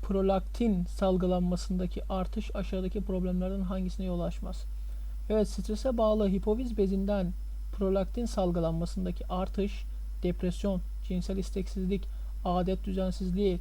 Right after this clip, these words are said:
kısırlık, bunların hepsine yol açabilir. Ancak ses kısıklığı ile alakası bulunmamaktadır.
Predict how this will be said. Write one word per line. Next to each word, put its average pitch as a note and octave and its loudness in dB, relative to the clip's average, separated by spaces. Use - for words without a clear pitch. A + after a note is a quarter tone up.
kısırlık, G3 0
bunların G3 0
hepsine G3+ -2
yol F3+ 2
açabilir. F#3+ 2
Ancak G3+ 2
ses G3+ 0
kısıklığı E3+ -2
ile F#3 0
alakası E3+ 0
bulunmamaktadır. F#3 -2